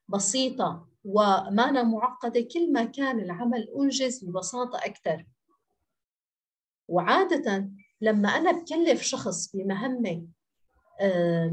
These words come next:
مثلًا تاخد وقت طويل، بشعر إنه الموظف مل منه. فكتير ضروري إنه تكون المهام ضمن فترة زمنية محددة، ما تكون في طولة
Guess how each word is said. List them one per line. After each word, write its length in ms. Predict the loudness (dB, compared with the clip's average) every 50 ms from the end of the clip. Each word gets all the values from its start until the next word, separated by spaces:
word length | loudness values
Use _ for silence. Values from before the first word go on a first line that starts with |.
| 2
مثلًا 460 | 2 2 2 0 0 0 0 -2 -2 0
تاخد 400 | 0 0 0 0 -2 -4 -2 -2
وقت 300 | -2 -2 -2 -8 -6 -6
طويل، 460 | -4 -4 -4 -2 -2 -2 -2 -2 -2
بشعر 460 | -2 -2 -2 -2 -2 -4 -6 -4 -4
إنه 200 | -6 -6 -6 -4
الموظف 640 | -4 -4 -4 -4 -4 -4 -4 -4 -4 -6 -6 -4 -2
مل 260 | -2 -2 0 0 0
منه. 400 | 0 0 0 0 -2 -4 -6 -12 -16 _ _ _ _ _ _ _ _ _ _ _ _ _ _ _ _ _ _ _ _ _ _ _ _ _ _ _ _ _ _ _
فكتير 500 | -4 -2 -2 -2 -4 0 2 4 6 4
ضروري 600 | 4 6 6 6 6 6 4 0 0 0 -2 -6
إنه 200 | -6 -8 -8 -10
تكون 400 | -10 -12 -10 -2 0 0 2 2
المهام 760 | 0 -2 -2 -2 -2 -2 -2 -2 -2 -2 -2 -2 -2 -4 -4 -6 _ _ _ -8 0
ضمن 260 | 2 2 2 2 0
فترة 380 | -2 -4 -4 -6 -4 -2 -2 -2
زمنية 580 | 0 -2 -4 -6 -6 -4 -2 0 0 0 0
محددة، 760 | -2 -6 -8 -8 -8 -8 -8 -4 -4 -4 -2 -2 -4 -4 -6 _ _ _ _ _ -6
ما 80 | -6 -6
تكون 280 | -6 -6 -6 -2 -2 -2
في 200 | -2 0 -2 -2
طولة 460 | -2 -2 -6 -2 0 0 0 0 -4